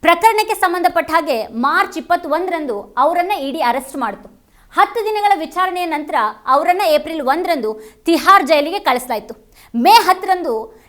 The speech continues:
ಸಾರ್ವತ್ರಿಕ ಚುನಾವಣೆಯ ಪ್ರಚಾರಕ್ಕಾಗಿ ಇಪ್ಪತ್ತೊಂದು ದಿನಗಳ ಕಾಲ ಬಿಡುಗಡೆಯನ್ನ ಮಾಡಲಾಗಿತ್ತು. ಬಂಧನದ ಬಳಿಕ ಜಾಮೀನು ಸಿಗೋವರೆಗೂ ಒಟ್ಟು ನೂರ ಎಪ್ಪತ್ತೇಳು ದಿನಗಳಲ್ಲಿ ನೂರ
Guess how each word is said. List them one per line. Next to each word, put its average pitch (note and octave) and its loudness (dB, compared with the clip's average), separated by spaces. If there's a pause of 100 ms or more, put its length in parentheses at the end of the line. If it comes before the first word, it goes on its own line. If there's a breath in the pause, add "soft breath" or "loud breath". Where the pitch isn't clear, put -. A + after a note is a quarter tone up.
(120)
ಸಾರ್ವತ್ರಿಕ G4 4
ಚುನಾವಣೆಯ F4 -6
ಪ್ರಚಾರಕ್ಕಾಗಿ D4+ -4
ಇಪ್ಪತ್ತೊಂದು F#4 -4
ದಿನಗಳ D#4+ -4
ಕಾಲ D#4 -2 (120)
ಬಿಡುಗಡೆಯನ್ನ D#4 -2
ಮಾಡಲಾಗಿತ್ತು. A3+ -6 (160)
ಬಂಧನದ G4+ 4
ಬಳಿಕ D#4 0 (300)
ಜಾಮೀನು E4+ 0
ಸಿಗೋವರೆಗೂ F4 -2
ಒಟ್ಟು D4+ -4
ನೂರ D4 -4
ಎಪ್ಪತ್ತೇಳು E4 -2
ದಿನಗಳಲ್ಲಿ C#4+ -6
ನೂರ E4 0